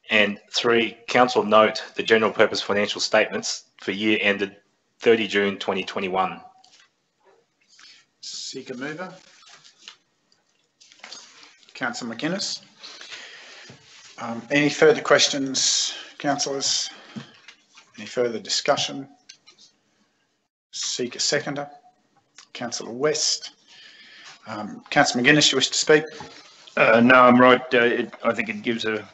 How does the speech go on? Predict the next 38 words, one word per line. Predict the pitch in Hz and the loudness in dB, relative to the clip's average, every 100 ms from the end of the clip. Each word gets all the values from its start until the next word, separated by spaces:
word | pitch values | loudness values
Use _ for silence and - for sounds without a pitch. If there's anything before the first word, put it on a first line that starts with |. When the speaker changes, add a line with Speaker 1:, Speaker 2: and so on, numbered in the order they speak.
| - | -8
Speaker 3:
pretty | 131 | -4
good, | 117 127 123 117 135 | -2 2 2 4 2
uh, | 123 127 - - | 2 0 -8 -2
only | 123 117 | 0 0
to | 110 | -2
say | - 117 113 | -2 0 0
that | 113 107 - | -4 -10 -10
the, | 110 | -8
it | 110 107 | -8 -12
gives | 120 110 | -12 -8
a | 107 - - - | -8 -10 -18 -14
pretty | 123 | -10
good | 110 113 | -6 -6
account | 107 123 120 120 | -4 -2 -2 -2
of, | 113 - 131 | -6 -8 0
uh, | 120 120 135 | 0 0 -4
what's | 123 120 - | -4 -4 -2
happened | 131 - 127 | -2 -2 -6
for | 117 | -6
the | 117 | -4
year, | 123 135 147 | -2 0 0
and | 127 117 | -2 -4
congratulations | - 117 120 113 127 120 117 120 113 | -4 2 2 4 4 4 2 -2 -2
to | - | 0
all | 113 113 | 2 4
those | 113 110 | 4 2
concerned | - 120 117 117 117 | 0 -6 -2 2 2
in | 113 113 - _ _ _ - | 0 -2 -6 _ _ _ -8
compiling | 123 113 117 117 110 | 0 2 4 2 -2
it. | - _ _ _ _ - - - - - _ _ _ _ _ | -10 _ _ _ _ -18 -18 -18 -20 -20 _ _ _ _ _
Speaker 2:
Thank | - 127 - | -20 -16 -14
you. | - | -12
Anyone, | 120 120 120 117 113 107 - | -8 -4 0 0 -2 -10 -12
um, | 113 113 - - 131 | -10 -10 -12 -12 -4
wishing | 131 127 | -2 -2
to | 117 | -4
speak | - 127 - | -2 -2 -2
against? | 127 151 151 - - - | -2 -2 0 -2 -2 -8